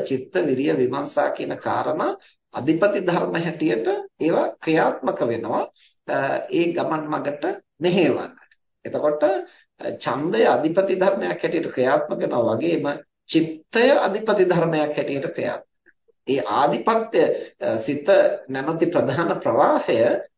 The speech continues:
අධිපතිත්වය දරනවා. එතකොට අවශේෂ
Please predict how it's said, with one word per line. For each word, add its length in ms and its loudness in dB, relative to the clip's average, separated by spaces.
අධිපතිත්වය 920 4
දරනවා. 460 -2
එතකොට 440 -2
අවශේෂ 640 0